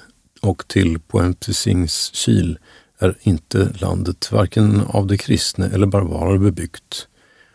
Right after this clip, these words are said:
oansett det skiner av fruktbarhet. Och vid revirskanten finnes ingen förhindring med långgrund eller ritflakter som förhindrar passagen till lands.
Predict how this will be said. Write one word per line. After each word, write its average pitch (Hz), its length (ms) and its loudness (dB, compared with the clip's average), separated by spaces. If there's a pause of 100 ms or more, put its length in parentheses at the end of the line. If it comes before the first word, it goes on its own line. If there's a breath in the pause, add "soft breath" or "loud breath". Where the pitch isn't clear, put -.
(200 soft breath)
oansett 95 840 2 (240)
det 98 140 4
skiner 87 600 -2
av 85 180 -2
fruktbarhet. 92 960 -6 (560)
Och 87 300 -2
vid 90 320 4
revirskanten 95 1000 4
finnes 87 400 2
ingen 107 360 4
förhindring 90 720 2 (360 loud breath)
med 98 140 0
långgrund 95 720 2
eller 98 260 4
ritflakter 95 880 0 (320 soft breath)
som 113 200 -2
förhindrar 95 420 4
passagen 90 580 -2
till 101 140 2
lands. - 680 -4